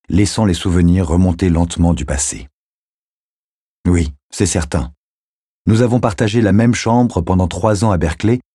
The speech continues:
avant de louer un petit appartement à San Francisco pendant deux ans.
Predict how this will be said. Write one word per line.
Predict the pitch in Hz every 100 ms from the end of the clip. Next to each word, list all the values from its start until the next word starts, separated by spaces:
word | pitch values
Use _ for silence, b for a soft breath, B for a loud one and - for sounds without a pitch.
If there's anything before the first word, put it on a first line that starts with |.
| -
avant | 92 101
de | 107
louer | 101 104 110
un |
petit | 85 104 120 113
appartement | 95 85 - 101 104
à |
San | 90 85
Francisco | 90 85 87 - 110
pendant | 87 78 78
deux | 87 82
ans. | 65 62